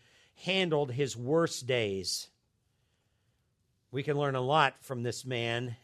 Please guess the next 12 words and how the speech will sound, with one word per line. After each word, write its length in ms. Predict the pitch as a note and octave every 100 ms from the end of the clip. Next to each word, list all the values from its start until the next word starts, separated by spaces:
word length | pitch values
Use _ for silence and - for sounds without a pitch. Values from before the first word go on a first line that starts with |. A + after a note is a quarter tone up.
| -
and 180 | A2 G2+
his 300 | B2 A#2 -
trust 580 | - - C#3+ B2 - - _ _ _ _ -
in 280 | B2 A#2+
Yahweh. 720 | A2+ A#2+ B2+ A2+ G#2 F#2+ F#2 G2 G#2 _ _ _
So 160 | - G#2+
let's 280 | B2 C3+
go 180 | - D3+
back 540 | B2+ C3 A#2+ G2 - _ _ _ _ _
to 100 | F#2+
Psalm 500 | - A#2 G#2 F#2+ F#2 -
three. 340 | A#2 G#2 D#2